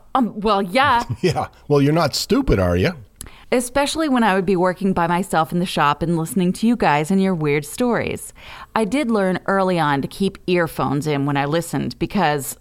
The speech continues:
Speaker 1: when I would work in the mold shop, I would work so quietly that the warehouse would echo whatever audio I had playing on my phone, making the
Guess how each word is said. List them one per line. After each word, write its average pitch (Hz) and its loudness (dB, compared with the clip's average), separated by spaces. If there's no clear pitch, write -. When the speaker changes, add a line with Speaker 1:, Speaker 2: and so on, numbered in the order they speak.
Speaker 1:
when 190 0
I 190 4
would 175 0
work 226 2
in 190 2
the 170 2
mold 226 2
shop, 135 0
I 170 2
would 170 0
work 180 0
so 170 -2
quietly 220 2
that 147 -4
the 170 0
warehouse 202 2
would 170 -2
echo 170 2
whatever 165 2
audio 175 4
I 143 4
had 165 -2
playing 151 -2
on 151 2
my 160 2
phone, 165 2
making 240 2
the 226 2